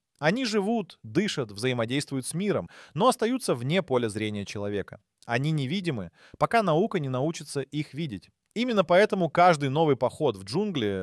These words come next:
это шанс изменить представление о жизни.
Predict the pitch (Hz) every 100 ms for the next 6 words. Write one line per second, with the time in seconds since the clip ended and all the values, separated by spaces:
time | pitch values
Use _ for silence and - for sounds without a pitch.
0 | 95 123 123 - - 160 165 127 104 117
1 | 143 151 120 - 110 123 131 120 117 131
2 | 110 90